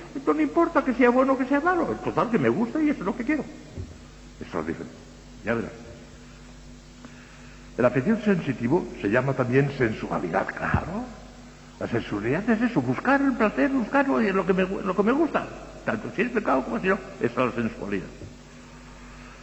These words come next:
Y la fuerza genérica, el apetito sensitivo, llamado también sensualidad, es una fuerza genérica dividida en dos potencias, dos.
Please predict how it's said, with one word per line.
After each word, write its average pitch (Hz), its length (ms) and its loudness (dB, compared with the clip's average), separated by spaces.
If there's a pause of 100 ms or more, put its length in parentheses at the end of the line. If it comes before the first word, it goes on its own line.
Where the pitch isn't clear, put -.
(880)
Y 113 100 6
la 95 120 4
fuerza 127 400 2
genérica, 147 460 6 (840)
el 123 100 6
apetito 190 460 2
sensitivo, 135 500 2
llamado 147 440 4
también 139 340 4
sensualidad, 151 640 0 (480)
es 208 160 2
una 226 200 6
fuerza 214 380 0
genérica 208 480 4
dividida 180 440 4
en 196 120 6
dos 208 180 4
potencias, 214 640 2
dos. 262 100 2